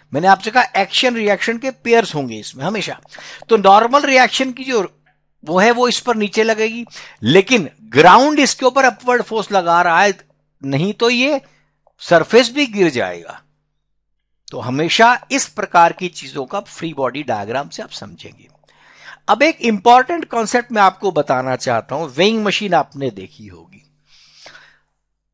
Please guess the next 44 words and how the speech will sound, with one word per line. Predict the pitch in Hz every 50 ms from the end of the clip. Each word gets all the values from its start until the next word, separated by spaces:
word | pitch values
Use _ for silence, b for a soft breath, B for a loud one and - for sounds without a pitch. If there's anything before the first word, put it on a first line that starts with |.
| _
अगर | - 123 123 143 156 175
मैं | 185 190
आपसे | 190 185 180 - - - 254 208
बिल्कुल | 151 147 160 _ 233 233 185
लेमन्स | 147 160 185 214 240 254 240 - 208
लैंग्वेज | 196 185 185 190 190 180
में | 180 165 -
पूछूं | - 151 - - 240
कि | 240 202
वेइंग | 135 104 110 160 196 220 220
मशीन | 208 190 - 226 220 208
क्या | 180 - 233 247 269
नापती | 254 190 156 143 - _ _ - 127
है, | 139 185
तो | - 277
आप | 233
सिंपल | - - - 185 180 180 - 240 233 214
सा | - 180
आंसर | 151 135 127 127 - - 139 113
दे | 107 131 143
सकते | 135 - 160 151 _ - 214
हैं | 220 247
कि | 131
वेइंग | 107 120 160 175 180 175 165
मशीन | 156 - 196 202 196 - _ _ _ -
आदमी | 131 127 123 - 156
का | - 226 214
वेट | 202 131 131 123 117 _ -
नापती | 95 87 - _ _ - 180
है, |
लेकिन | 165 156 - 175 170
ये | 170 180 185
बात | 170 185 185 226 226
सच | - - - - 196 135 - - -
नहीं | 117 98 90 87 92 82
है। | - _ _ 104 _ _ _ _ _ _ _ _ _ _ _ _ _ _ _ _ _ _ _ _ _ _ _ _ _ _ _ _ _ _ _ _ _ _ _ _ _ _ _ _ _ _ _ _ _ _ _ _ _ _ _ _ _ _ _ _ _ _ _ _ _ _ _ _ _ _
तो | - 92
ये | 104 135
मत | 156 175 160
समझिए | - - 185 175 170 180 - - 208
कि | 185 180
आप | 175 156 151 - _ -
तक, | 160 147
आज | 139 135